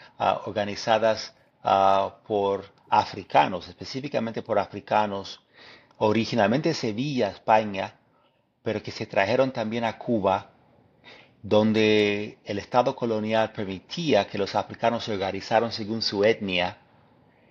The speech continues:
Y entonces, pero cuando decimos etnia, tenemos que ten-, hacer eso con un poco de libertad,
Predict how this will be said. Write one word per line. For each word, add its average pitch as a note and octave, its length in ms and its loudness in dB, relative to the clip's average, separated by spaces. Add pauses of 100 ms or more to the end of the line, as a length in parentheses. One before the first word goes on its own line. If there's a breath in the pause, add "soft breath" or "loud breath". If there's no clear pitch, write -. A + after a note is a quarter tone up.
(360 soft breath)
Y G#2 220 4
entonces, A2 760 0 (120)
pero G#2+ 200 0
cuando A2+ 300 2
decimos C3 560 -4
etnia, G#2 720 0 (960)
tenemos A#2 340 4
que B2 140 0
ten-, A#2 380 -2
hacer A2 280 2
eso A2 160 -6
con A2 120 2
un G#2+ 60 0
poco G#2+ 680 4
de G2 80 -2
libertad, G2 760 4